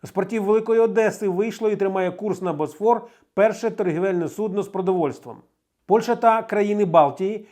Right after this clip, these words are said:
обговорюють повне закриття кордону з Білоруссю у разі необхідності.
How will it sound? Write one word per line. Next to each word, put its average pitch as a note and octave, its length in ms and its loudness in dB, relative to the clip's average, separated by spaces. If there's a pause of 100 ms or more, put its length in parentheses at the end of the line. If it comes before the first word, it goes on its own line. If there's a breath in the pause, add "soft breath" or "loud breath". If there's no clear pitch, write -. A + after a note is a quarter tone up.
(140 loud breath)
обговорюють F#3+ 600 0
повне F#3+ 320 4
закриття D#3+ 460 -2
кордону D#3+ 440 -2
з C3+ 40 -6
Білоруссю F#3+ 640 -6 (240 soft breath)
у E3+ 100 0
разі D3+ 220 4
необхідності. D3 720 -8